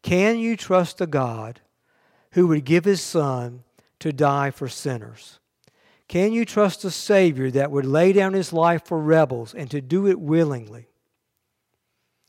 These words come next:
I urge you this morning to cast yourself by faith on the Lord Jesus Christ who died and rose again. This is the parable of Abraham and Isaac.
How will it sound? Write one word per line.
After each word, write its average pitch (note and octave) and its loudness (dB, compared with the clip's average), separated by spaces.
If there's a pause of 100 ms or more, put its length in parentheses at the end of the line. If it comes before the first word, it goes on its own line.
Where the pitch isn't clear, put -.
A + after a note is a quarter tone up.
(240)
I E3 -2
urge F3+ 4
you D3 -2
this C3 -4
morning A#2+ -10 (480)
to D3 -8
cast D#3 0
yourself D3 -2
by C3 -2
faith D3 0
on C3 -10
the B2 -10
Lord C#3+ 0
Jesus C#3 -6
Christ C3+ -4
who A#2+ -14
died C#3+ -4 (380)
and C3+ -6
rose C3+ 0
again. A#2 -10 (420)
This D#3+ 0
is G3+ -2
the D#3+ -2
parable B2+ -4 (460)
of C#3 -6
Abraham B2+ -4 (300)
and C#3 -8
Isaac. C3+ -4